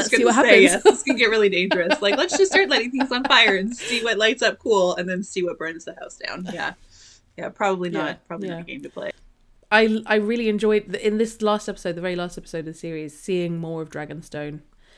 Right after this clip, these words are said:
Speaker 1: 'cause we haven't seen it very much
Speaker 2: Mm-hmm.
Speaker 1: this series, and I really, I just,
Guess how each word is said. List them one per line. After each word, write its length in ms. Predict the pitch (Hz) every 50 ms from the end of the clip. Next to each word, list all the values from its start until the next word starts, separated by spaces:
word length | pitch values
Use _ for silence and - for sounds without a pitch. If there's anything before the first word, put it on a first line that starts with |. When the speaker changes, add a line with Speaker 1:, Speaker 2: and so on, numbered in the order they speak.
| _ _ _
Speaker 1:
'cause 140 | - 165
we 60 | 175 165
haven't 340 | - - 180 175 185 -
seen 240 | - - 175 165 165
it 100 | - - _ _ _
very 400 | 175 170 175 170 170 170 170 170
much 260 | 165 151 - - -
Speaker 2:
Mm-hmm. 200 | 180 175 175 160
Speaker 1:
this 140 | 165 151 160
series, 360 | - 156 151 151 156 156 - -
and 140 | 156 165
I 60 | 165 170
really, 500 | 165 170 175 175 165 156 156 160 - _ _ _ _ - - _ _ _ _ _ _ _ _ _ _ _
I 160 | - 175 180 170
just, 420 | 180 - 190 175 - - -